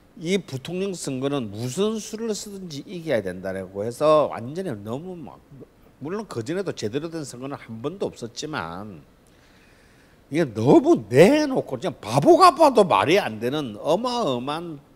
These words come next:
금권 탈법 불법 선거를 자행한 거예요. 그래서 통을 까니까 뭐 압도적인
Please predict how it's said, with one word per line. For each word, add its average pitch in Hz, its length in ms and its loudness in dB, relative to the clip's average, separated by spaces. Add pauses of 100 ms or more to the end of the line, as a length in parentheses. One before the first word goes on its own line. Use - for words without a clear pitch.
(120)
금권 151 600 -6
탈법 160 600 -4 (380)
불법 196 380 -10
선거를 120 420 -12
자행한 147 420 -10
거예요. 107 480 -12 (2500)
그래서 196 220 6
통을 240 300 0
까니까 214 680 2 (1600)
뭐 123 720 8 (2500)
압도적인 180 840 6